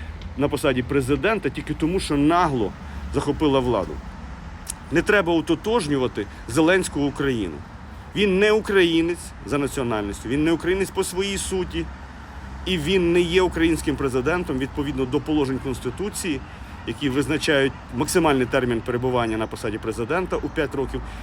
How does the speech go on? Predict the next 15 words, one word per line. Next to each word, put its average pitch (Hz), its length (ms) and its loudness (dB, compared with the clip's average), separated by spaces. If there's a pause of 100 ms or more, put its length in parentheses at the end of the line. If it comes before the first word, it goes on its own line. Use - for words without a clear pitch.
(100)
і 180 40 -4
відповідно 226 380 -4
до 190 220 6
рішення 208 480 0
Конституційного 170 640 -2
Суду, 147 280 -2
який 131 320 -2
теж 165 240 2
закріпив 139 600 0 (420)
це 131 160 0
твердження. 101 480 0 (720)
Отже, 143 180 0
друзі, 175 280 2
небезпечна 190 840 2
ситуація. 190 680 0